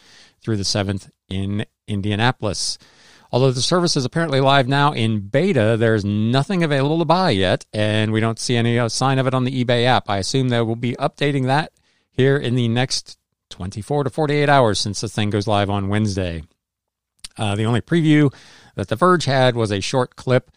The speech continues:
uh, that shows someone on an Instagram-like live stream holding shoes and visually responding to people chatting about the products. So, interesting.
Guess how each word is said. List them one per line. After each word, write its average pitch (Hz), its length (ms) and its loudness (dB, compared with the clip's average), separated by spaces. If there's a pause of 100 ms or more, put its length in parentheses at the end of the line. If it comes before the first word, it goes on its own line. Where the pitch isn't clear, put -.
(460)
uh, 104 420 0
that 101 160 -6
shows 113 180 -2
someone 180 400 0
on 143 140 0
an 117 100 -2
Instagram-like 110 760 -2
live 131 280 2
stream 131 340 0
holding 113 260 0
shoes 175 340 2
and 113 180 0
visually 127 320 2
responding 107 540 -2
to 110 140 -8
people 107 360 -6
chatting 101 420 -4
about 95 200 -4
the - 80 -8
products. 80 420 -4
So, 139 420 4 (420)
interesting. 190 600 0